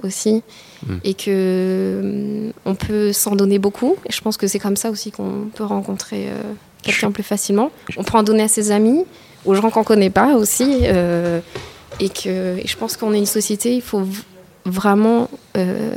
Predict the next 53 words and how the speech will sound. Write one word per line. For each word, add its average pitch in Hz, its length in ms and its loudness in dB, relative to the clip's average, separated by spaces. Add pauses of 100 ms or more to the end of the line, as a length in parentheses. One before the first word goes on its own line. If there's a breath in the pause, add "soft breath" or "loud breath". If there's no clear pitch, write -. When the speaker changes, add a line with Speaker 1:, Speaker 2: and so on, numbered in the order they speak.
Speaker 1:
être - 180 -4
là-dedans. 196 400 0 (380 loud breath)
C'est - 260 -4 (220)
très 214 240 -2
important. 208 400 0
C'est 220 120 2
un 196 40 4
peu 196 120 -4
démago 202 360 4
ce 220 60 -4
que - 120 -2
je 208 60 -2
dis, 233 240 -2
mais, 214 180 0
euh, 180 220 2
Speaker 3:
Moi, 120 80 6
je 120 60 6
suis, 107 260 4
je - 60 2
suis - 200 2 (140)
entièrement 127 460 4
d'accord 117 280 4
avec 110 120 2
ce - 40 -6
que 117 80 2
tu - 140 -2
viens 107 100 4
de 104 60 4
dire 113 160 2
sur 104 260 2
le, 92 440 2 (100)
non, 131 140 6
mais 127 80 6
sur 101 200 0
la 95 80 4
manière 104 300 4
dont, 101 140 4
en 92 40 2
tant 101 140 0
que - 80 -6
célibataire, 104 440 0
tu - 120 -10
peux 107 160 2
donner 104 340 2
ton 104 200 -2
amour 104 240 4
Speaker 2:
Ouais. 110 60 -4
Speaker 3:
d'une 98 120 6
autre 107 160 2
manière 110 400 2
et 95 160 2
à 90 80 0
tout - 160 -2